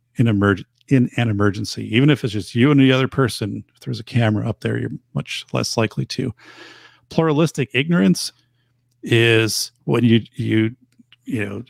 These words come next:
are just psychologically kind of going through it, and you, and you, you basically talk yourself out of helping because you, you think there's a clear path. You think this could be done. Um, you know, uh, or, right, which someone could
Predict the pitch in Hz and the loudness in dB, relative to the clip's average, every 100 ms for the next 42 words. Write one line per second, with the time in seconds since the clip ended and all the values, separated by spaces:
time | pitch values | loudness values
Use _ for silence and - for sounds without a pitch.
0 | 117 95 107 120 - - 143 120 117 131 | -8 -8 -6 -8 -6 -2 -2 0 2 2
1 | 123 117 117 95 92 90 - 101 98 110 | 0 -2 -2 -2 -4 -6 -4 -4 0 0
2 | 95 110 120 120 107 110 104 - 123 143 | 0 -2 -4 -4 -6 -6 -6 -8 -4 0
3 | 156 - - 117 113 - - 113 - 110 | 0 0 0 0 0 -2 -2 -2 -2 -2
4 | 104 - 123 - 101 101 - 117 107 - | -2 0 -2 0 -4 -6 -10 -10 -8 -4
5 | 104 104 - - _ _ _ - 120 196 | -4 -4 -8 -12 _ _ _ -4 2 4
6 | 254 151 156 202 214 175 135 147 - 147 | 4 2 2 4 4 4 2 2 2 0
7 | - 131 120 95 - 117 - 131 - _ | 2 0 0 -4 -4 -2 -2 -4 -6 _
8 | _ 135 - - 147 147 143 131 151 101 | _ 0 0 0 -2 0 0 2 2 0
9 | 214 _ _ _ - _ _ _ _ - | -6 _ _ _ -20 _ _ _ _ -4
10 | 107 104 101 101 101 - _ _ _ - | 0 0 0 -2 -4 -8 _ _ _ -8
11 | 110 - - - - - 123 107 107 - | -6 -6 -10 -12 -16 -8 -6 -6 -6 0
12 | 120 117 113 113 110 - 113 110 190 175 | 4 4 4 2 -2 -6 -4 -4 -4 -8
13 | 120 - - - 117 120 104 - | -10 -14 -20 -10 -6 -6 -8 -12